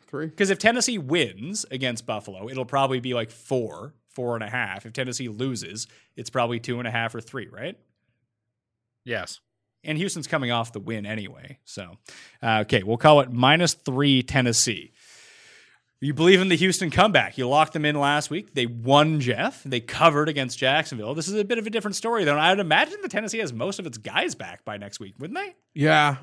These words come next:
Speaker 1: I'm gonna take Tennessee, um, for the purposes of our show.
Speaker 2: Tim?
Speaker 3: Texans. I think they played, they showed some fire last week. They still are a talented football team.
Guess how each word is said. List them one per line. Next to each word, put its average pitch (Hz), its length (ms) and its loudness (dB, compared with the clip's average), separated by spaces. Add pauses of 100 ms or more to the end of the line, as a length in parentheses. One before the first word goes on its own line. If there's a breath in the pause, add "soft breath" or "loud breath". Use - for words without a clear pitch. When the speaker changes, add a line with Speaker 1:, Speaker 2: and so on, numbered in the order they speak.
(360)
Speaker 1:
I'm 160 200 2
gonna 165 220 2
take 147 320 0
Tennessee, 120 680 -4
um, 104 380 -2
for 107 160 -10
the 104 60 -6
purposes 98 600 -10
of 92 120 -10
our 90 140 -6
show. - 300 -14 (580)
Speaker 2:
Tim? 214 300 2 (880)
Speaker 3:
Texans. 107 640 -4 (1600)
I - 40 -20
think 120 140 -6
they 123 180 4
played, 117 380 0
they 113 160 2
showed 110 380 0
some 107 140 -6
fire 120 360 4
last 110 220 0
week. 131 80 -6
They 175 100 4
still 240 260 4
are 147 160 6
a 139 120 4
talented 117 560 -2
football 107 340 -4
team. 117 300 -6